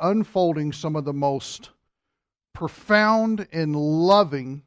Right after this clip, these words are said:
teaching that he has ever shared with these men. Judas has already left and has gone to retrieve soldiers in order to betray him for money. And in this time, Jesus uses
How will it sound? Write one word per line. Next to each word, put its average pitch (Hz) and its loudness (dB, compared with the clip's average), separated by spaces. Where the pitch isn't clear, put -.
teaching 190 0
that 143 -6
he 156 -4
has 147 -2
ever 139 -6
shared 139 -6
with 151 -6
these 139 -8
men. 131 -8
Judas 202 0
has 160 0
already 165 2
left 165 -2
and 123 -10
has 127 -8
gone 156 2
to 156 -10
retrieve 151 -2
soldiers 170 0
in 151 -4
order 143 -4
to 147 -14
betray 151 -4
him 156 -4
for 143 -12
money. 160 -4
And 139 -4
in 170 0
this 208 -2
time, 175 4
Jesus 175 -6
uses 214 -2